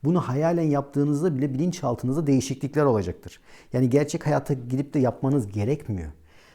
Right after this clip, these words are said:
Çünkü bilinçaltı bunun arasındaki farkı anlayamıyor zaten. Ben şu an senin karşın-, sizin karşınızda, e, kameraya karşı konuşuyor da ola-, olabilirim. Şu an yatakta bunu hayal de edebiliyor olabilirim. Bilinçaltında bunun arasındaki farkı anlayamayacaktır.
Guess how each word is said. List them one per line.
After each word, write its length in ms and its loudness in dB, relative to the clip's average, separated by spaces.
Çünkü 360 -2
bilinçaltı 880 -2
bunun 260 0
arasındaki 640 -4
farkı 440 -6
anlayamıyor 680 0
zaten. 360 -8
Ben 140 2
şu 200 -2
an 120 4
senin 260 0
karşın-, 420 -2
sizin 260 -2
karşınızda, 840 0
e, 280 -2
kameraya 420 2
karşı 340 2
konuşuyor 460 0
da 60 0
ola-, 140 0
olabilirim. 520 0
Şu 180 -4
an 60 2
yatakta 520 -2
bunu 140 -2
hayal 540 -2
de 140 -2
edebiliyor 500 -4
olabilirim. 480 -4
Bilinçaltında 800 -4
bunun 200 -4
arasındaki 520 -2
farkı 380 -4
anlayamayacaktır. 1000 -4